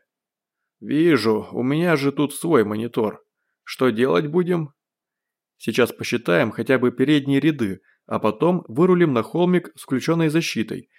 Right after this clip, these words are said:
Пусть приканчивают свой боезапас впустую». «Я вообще-то поле и не выключал». «А не жалко энергию?»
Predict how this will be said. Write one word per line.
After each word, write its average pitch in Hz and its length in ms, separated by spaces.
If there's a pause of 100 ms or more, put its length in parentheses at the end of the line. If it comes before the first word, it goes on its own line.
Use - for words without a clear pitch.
(180)
Пусть - 240
приканчивают 160 680
свой 127 160
боезапас 110 460
впустую». 104 580 (1080)
«Я 113 220
вообще-то 165 380
поле 156 360
и 147 120
не 156 100
выключал». 131 760 (800)
«А - 100
не 113 120
жалко 143 360
энергию?» 104 520